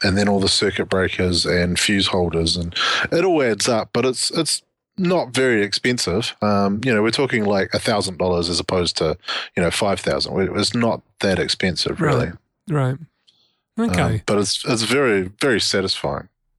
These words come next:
Speaker 2: Yeah, definitely. And, and the fact that, you know, you know, it's not like you've paid for someone to come and install it. You've,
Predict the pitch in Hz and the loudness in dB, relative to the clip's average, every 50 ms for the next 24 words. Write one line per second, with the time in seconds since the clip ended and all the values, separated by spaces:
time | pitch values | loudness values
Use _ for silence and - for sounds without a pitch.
0 | _ - 165 190 240 285 339 339 311 233 139 113 107 104 - 180 185 240 233 196 | _ -2 0 0 2 2 2 2 2 2 2 0 -2 -2 -2 -2 0 0 2 2
1 | 143 127 131 143 165 170 170 170 170 165 156 147 - 202 175 - - 165 151 - | 2 2 2 2 2 2 2 2 2 0 0 0 0 0 -2 0 0 -2 -2 -2
2 | - 165 156 147 135 135 131 - - - - - - - - - - - - _ | -2 0 2 2 2 2 0 -2 -6 -14 -20 -18 -18 -18 -16 -18 -18 -20 -20 _
3 | _ _ _ _ _ _ _ - 175 147 123 123 - - - 196 185 165 151 147 | _ _ _ _ _ _ _ -2 0 2 2 2 0 -2 0 0 0 2 0 0
4 | - - 156 135 127 - - _ - 160 170 160 - 139 - 151 147 139 135 139 | 0 -2 -2 -4 -4 -4 -6 _ 0 0 0 0 -2 -2 -2 0 0 0 0 0
5 | - 151 143 139 131 127 127 - - 196 190 156 135 131 - - - 156 135 131 | 0 0 0 2 2 0 0 0 0 0 2 2 2 0 -2 -2 -2 0 0 -2
6 | 127 - | -4 -8